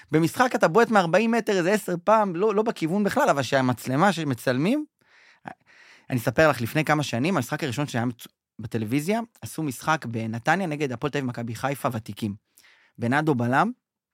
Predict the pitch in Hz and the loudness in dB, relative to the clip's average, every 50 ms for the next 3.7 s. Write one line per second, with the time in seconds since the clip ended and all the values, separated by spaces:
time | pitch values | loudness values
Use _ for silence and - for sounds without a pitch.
0 | _ _ _ _ _ _ _ - - - - _ - 139 117 120 123 123 120 120 | _ _ _ _ _ _ _ -20 -20 -20 -20 _ -6 -2 0 2 2 2 2 0
1 | 120 120 110 123 135 120 - - 165 175 156 127 123 117 110 - - 110 120 147 | 0 -2 -2 -4 -6 -4 -4 -2 0 0 0 2 0 -2 -2 -2 -2 0 0 0
2 | - - 190 - - 196 180 196 233 247 185 131 139 - 127 123 - - - - | -2 -4 -8 -4 -2 -2 0 0 0 -2 0 -2 -2 -2 -4 -6 -10 -12 -10 -6
3 | 113 135 156 139 113 120 113 127 139 156 170 240 277 | -4 -4 -4 -4 -2 -2 -2 0 0 0 0 -2 -4